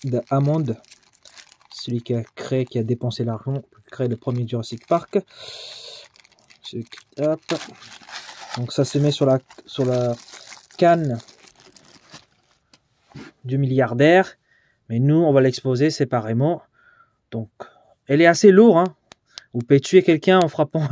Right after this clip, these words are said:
<laughs> sur la tête avec ça. Donc, on a la mouche, mais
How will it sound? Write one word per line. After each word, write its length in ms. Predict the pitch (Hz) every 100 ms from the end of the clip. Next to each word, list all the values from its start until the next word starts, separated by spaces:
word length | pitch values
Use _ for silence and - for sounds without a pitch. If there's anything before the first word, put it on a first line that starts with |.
| 147 294 269
<laughs> 320 | 311 254 143
sur 160 | - 139
la 100 | 143
tête 380 | - 156 - -
avec 180 | 143 143
ça. 240 | - 117 - _ _ _ _ _ _ -
Donc, 300 | 123 135 117 - _ _ _ _ -
on 120 | 143
a 100 | 160
la 140 | 151
mouche, 280 | 156 175 -
mais 220 | 135 123